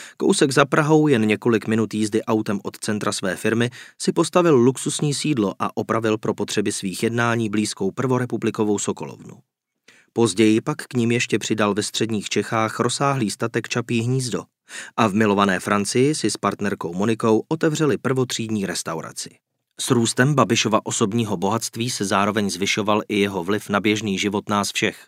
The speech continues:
Řadový obyvatel Česka tak dnes neudělá ani krok, aby při něm nějak nezakopl označku Babiš.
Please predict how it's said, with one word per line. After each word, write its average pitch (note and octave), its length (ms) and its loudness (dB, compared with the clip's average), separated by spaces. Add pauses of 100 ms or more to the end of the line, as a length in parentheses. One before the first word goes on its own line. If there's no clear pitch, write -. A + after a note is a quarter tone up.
(520)
Řadový F3+ 380 2
obyvatel E3 480 2
Česka - 420 0
tak G2+ 200 0
dnes A2 280 -2
neudělá A#2+ 420 2
ani A#2 260 0
krok, A2+ 360 -2
aby B2 200 -2
při - 160 -6
něm G#2 280 0
nějak B2 300 0
nezakopl B2 580 -2
označku A#2+ 440 -4
Babiš. - 420 -4